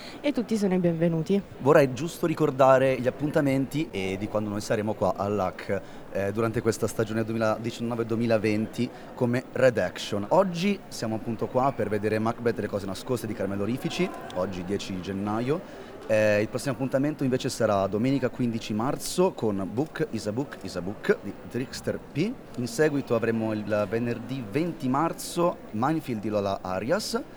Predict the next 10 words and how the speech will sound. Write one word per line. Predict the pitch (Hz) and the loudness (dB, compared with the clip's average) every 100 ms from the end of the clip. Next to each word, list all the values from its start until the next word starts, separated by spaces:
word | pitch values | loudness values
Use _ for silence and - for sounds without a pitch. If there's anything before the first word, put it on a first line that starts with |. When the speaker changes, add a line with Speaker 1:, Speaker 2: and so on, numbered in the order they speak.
| - - - | -18 -18 -18
Speaker 2:
successivamente | - - 107 - 110 120 107 101 | -14 -10 -8 -2 0 0 -2 -4
il | 90 | -6
trentuno | - 104 101 156 156 | -4 -6 -2 -2 0
marzo | 143 151 123 - - 95 87 - | 0 0 0 -6 -8 -8 -8 -6
Nel | 107 127 | -6 -4
Paese | - 139 110 | 0 0 0
dell'Inverno | 104 101 101 127 160 175 - - | -4 -4 0 0 0 -2 -4 -10
di | 87 | -12
Silvia | - 104 90 82 | -10 -8 -8 -6
Costa | 98 104 - - | -4 -4 -2 -2